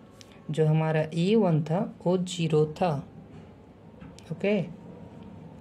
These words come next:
क्योंकि यहाँ पर जब ए वन आएगा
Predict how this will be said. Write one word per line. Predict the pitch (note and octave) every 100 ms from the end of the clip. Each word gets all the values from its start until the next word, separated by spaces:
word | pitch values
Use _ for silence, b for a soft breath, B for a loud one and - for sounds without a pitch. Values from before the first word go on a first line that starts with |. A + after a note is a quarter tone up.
| B B B B B -
क्योंकि | D#3+ E3 E3+
यहाँ | E3 D#3 G#3
पर | G3 E3
जब | F#3 F3+ F3+
ए | F#3 A3+
वन | A3 G#3
आएगा | F#3 F3+ G3+